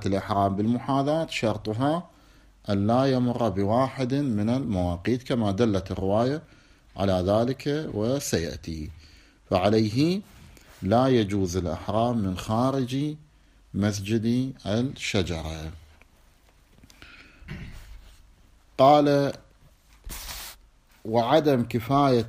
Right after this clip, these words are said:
الإحرام من خارج المسجد وإن كان محاذياً له". النقطة الخامسة:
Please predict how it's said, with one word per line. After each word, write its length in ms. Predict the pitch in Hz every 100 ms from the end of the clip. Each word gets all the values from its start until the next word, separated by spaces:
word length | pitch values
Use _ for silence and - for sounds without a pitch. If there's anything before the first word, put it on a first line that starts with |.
| 113
الإحرام 720 | 92 107 - 117 120 95 82 - - -
من 220 | 101 107
خارج 600 | 98 127 131 147 147 135
المسجد 680 | 143 143 143 120 123 139 139 - - - - - _ -
وإن 460 | 127 160 165 180 170
كان 560 | - 156 147 139 127
محاذياً 1040 | 117 110 - 131 139 131 139 143 143 143 - - _ - _
له". 400 | 98 107 95 87 - - - - _ _ _ _ - - - _ - _ _ _ _ -
النقطة 760 | 127 147 185 - 170 160 160 - - - - - - - - - - 120
الخامسة: 960 | 131 135 - 139 101 82 82 - 73